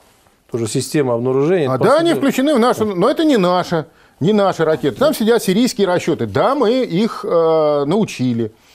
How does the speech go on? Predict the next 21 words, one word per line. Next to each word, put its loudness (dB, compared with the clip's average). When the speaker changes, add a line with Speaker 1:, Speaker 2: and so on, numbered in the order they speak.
Speaker 2:
мы 0
их -2
посадили, 0
мы 2
им 0
поставили 0
эту -4
технику. -8
Но 2
это 0
дело 2
Сирии. 0
Не 2
в 0
Москве 0
отдают 0
команды -2
на 0
пуск -8
этих -6
ракет. -6